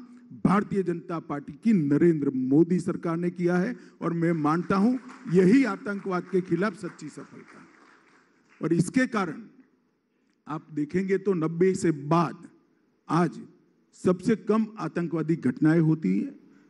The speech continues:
सबसे कम लोगों की जान जाती है और हमारी सफलता सबसे ज़्यादा ये है कि पहले आतंकवाद के खिलाफ सेंट्रल एजेंसियां लड़ती थी, सीआरपीएफ़, मिलिट्री, बीएसएफ़ लड़ता था। आज आतंकवाद के खिलाफ जम्मू कश्मीर पुलिस लड़ रही है।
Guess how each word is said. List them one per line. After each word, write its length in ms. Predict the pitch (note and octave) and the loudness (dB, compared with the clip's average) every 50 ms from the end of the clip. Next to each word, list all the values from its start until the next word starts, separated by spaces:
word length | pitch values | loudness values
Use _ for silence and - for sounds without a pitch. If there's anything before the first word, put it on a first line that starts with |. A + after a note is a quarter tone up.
| _ | _
सबसे 460 | - - - - E3+ E3 - - F#3+ F3+ | -20 -14 -2 -2 -2 0 2 0 0 0
कम 380 | - F3 E3 F3 F3 D#3+ - - - - - | 0 -2 -2 -2 -2 -4 -8 -10 -12 0 2
लोगों 280 | C#3+ C#3 C3+ B2+ C#3 | 4 4 4 4 0
की 160 | C#3 - D3+ C#3+ | -2 0 -2 -2
जान 340 | - B2+ B2 A#2 D3 E3 | 0 -2 -4 -2 -4 -4
जाती 320 | D#3 C#3+ D#3 D3+ D#3 - F3 | -4 -4 -6 -4 -4 -6 -6
है 200 | C#3+ - - - - _ _ _ _ _ _ | -6 -6 -10 -12 -14 _ _ _ _ _ _
और 120 | - F#3 E3 | -2 0 2
हमारी 380 | D3 D3+ D#3 F3 G3 A3+ B3 | 2 2 2 2 4 4 2
सफलता 480 | G3 - G#3+ F#3+ D#3 G3+ G3 D#3+ G3 F#3 | 0 0 -4 -4 -2 -4 -2 -2 -4 -6
सबसे 380 | F3+ - E3+ - - - F3 D#3 | -4 -6 -10 -10 -4 -4 -4 -4
ज़्यादा 340 | C3+ D3 C#3 C#3 C#3+ C#3 | -2 -4 -4 -4 -6 -4
ये 180 | C3+ C#3+ D#3+ E3 | -4 -2 -2 -2
है 200 | C#3+ C#3+ D#3+ F#3+ G3 - - - - - _ - | 0 0 -2 -2 -2 -6 -18 -20 -20 -20 _ 0
कि 60 | D#3+ | 0
पहले 440 | D#3 - D3+ D3 C#3+ D#3 F3 G#3 G3+ | 2 2 2 2 2 4 2 2 0
आतंकवाद 760 | - - D3+ D#3 - - F3+ F#3 D3+ D#3+ E3 E3+ F#3 F3+ - - | 0 -4 -6 -4 0 2 2 2 2 2 2 2 2 2 0 -2
के 80 | E3+ | -2
खिलाफ 560 | E3+ - D3+ C#3+ D3 D#3 F3+ F#3 F3 - - - _ _ _ - | 0 2 0 2 2 2 0 -2 -4 -10 -20 -20 _ _ _ -20
सेंट्रल 520 | - - E3+ E3+ F#3 G3 F#3 B3+ B3+ A3+ | -2 0 2 2 2 2 2 0 2 4
एजेंसियां 500 | F#3+ F3+ E3+ F3+ F3 E3+ - - E3 D#3 | 2 2 2 0 -4 -4 -4 -4 -2 -2
लड़ती 320 | C#3+ C3+ B2 A2+ - D#3+ D3 | -2 -4 -6 -8 -8 -8 -6
थी, 320 | - D#3+ F3 G#3 - - - _ _ _ _ | -4 -4 -6 -6 -6 -12 -20 _ _ _ _
सीआरपीएफ़, 880 | - - D#3+ D#3+ D#3+ E3+ E3 D3+ - D#3+ D#3 D#3 D#3 D3+ D3 D3+ - C#3 | -10 -4 0 2 2 2 0 -4 -6 -4 -4 -2 -2 -2 -4 -4 -2 0
मिलिट्री, 720 | C3 C3+ C#3 D3+ E3+ F3 E3+ E3+ D#3 D#3 D#3 D#3 D#3 D3+ | 2 4 4 4 4 2 2 0 -4 -2 -2 -2 -2 -4
बीएसएफ़ 680 | C#3+ C3 C3+ C#3 C#3+ E3 F3+ F#3 F3+ F#3+ G3 F#3+ F#3 | -6 -2 0 4 4 6 4 4 2 2 -2 0 0
लड़ता 340 | D3 C#3+ C3+ B2 - C3+ C3 | -2 -4 -4 -4 -6 -8 -8
था। 240 | - A#2+ B2+ C3 C3 - - - _ _ _ | -8 -8 -10 -10 -12 -14 -18 -20 _ _ _
आज 240 | - G3+ A#3+ G#3 G#3+ | -2 -2 0 0 0
आतंकवाद 540 | G3+ F#3 F#3+ F#3 F3 E3+ D3+ D#3+ D3+ - - | -2 0 0 0 -2 0 0 -2 -2 -2 -2
के 80 | - D3 | -4 -4
खिलाफ 300 | - - D3 D3 D#3+ D#3 | -2 -2 -2 -2 -2 -2
जम्मू 320 | A#2+ A2 C#3 C3+ D3 D#3 | -2 -2 0 2 2 0
कश्मीर 380 | C#3 - - F3 - - C#3+ D3 | 0 0 -2 -2 2 0 0 0
पुलिस 580 | D3 - - C#3+ C#3+ D#3 F#3 G#3 G3 - - | 0 0 2 4 4 6 4 4 2 0 -6
लड़ 160 | C3 C3+ A#2+ | -6 -6 -6
रही 260 | A2+ B2 B2 A2+ A2 G#2 | -8 -10 -10 -10 -10 -12
है। 280 | - - C#3 C3+ - | -12 -12 -12 -12 -14